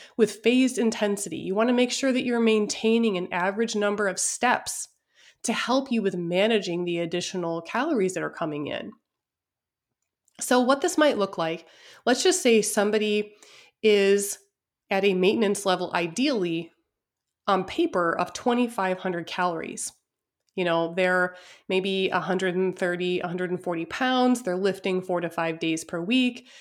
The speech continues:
They get eight to nine K steps, something like that. That might look like about twenty-five hundred calories per day. They would want to start a bulk, maybe at ten percent, and gradually increase based upon their digestive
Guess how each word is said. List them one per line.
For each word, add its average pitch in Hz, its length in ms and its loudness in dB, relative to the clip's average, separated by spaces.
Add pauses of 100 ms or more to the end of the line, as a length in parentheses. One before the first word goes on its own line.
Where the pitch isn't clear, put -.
(160)
They 175 180 0
get 170 320 0
eight 190 260 -2
to 190 100 -4
nine 165 260 -2
K 160 220 -6
steps, 240 560 0
something 214 400 -2
like 170 220 -4
that. 156 280 -2
That 262 380 0
might 185 360 0
look 233 300 0
like 165 320 -4
about 180 320 -2
twenty-five 190 520 -4
hundred 170 260 -4
calories 170 420 -4
per - 160 -12
day. 180 400 0 (1000)
They 233 220 6
would 359 180 8
want 233 220 4
to 220 100 -6
start - 880 0 (880)
a 208 80 2 (160)
bulk, 196 540 4 (880)
maybe 254 240 4
at - 160 2
ten 262 260 4
percent, 226 680 0
and 190 180 0
gradually 233 640 0
increase 214 800 -4
based 220 420 0
upon 196 380 0
their 180 180 0
digestive 170 720 -4